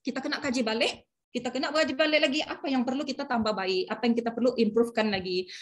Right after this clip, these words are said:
Mungkin ada kele-, kelemahan, kekurangan, eh, di bahagian apa, kan? Mungkin cara kita approach orang, eh,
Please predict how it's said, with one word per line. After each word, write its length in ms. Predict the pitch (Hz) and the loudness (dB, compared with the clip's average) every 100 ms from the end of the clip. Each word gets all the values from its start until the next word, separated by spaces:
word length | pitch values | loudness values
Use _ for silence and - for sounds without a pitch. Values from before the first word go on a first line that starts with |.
| - | -4
Mungkin 240 | 208 247 | 0 2
ada 240 | 214 190 214 | 0 0 0
kele-, 320 | 220 202 185 | 0 0 0
kelemahan, 720 | 208 202 202 214 240 240 240 | -2 -2 0 0 4 6 4
kekurangan, 640 | 233 214 214 220 247 294 294 - - - | 2 0 0 2 2 2 0 -8 -16 -6
eh, 360 | 185 185 180 180 | -2 2 2 2
di 80 | 196 | 0
bahagian 400 | 208 202 214 208 | 2 2 2 0
apa, 480 | - 196 180 175 175 - | -2 -2 0 -2 -6 0
kan? 160 | 269 466 - - | 2 2 -4 -8
Mungkin 240 | 196 233 | 0 2
cara 160 | 220 220 | 2 2
kita 240 | 220 - | 0 0
approach 320 | 196 214 202 220 | -2 0 0 4
orang, 560 | 226 220 190 180 185 | 4 4 2 0 -4
eh, 460 | 196 _ - 160 | -10 _ -10 -8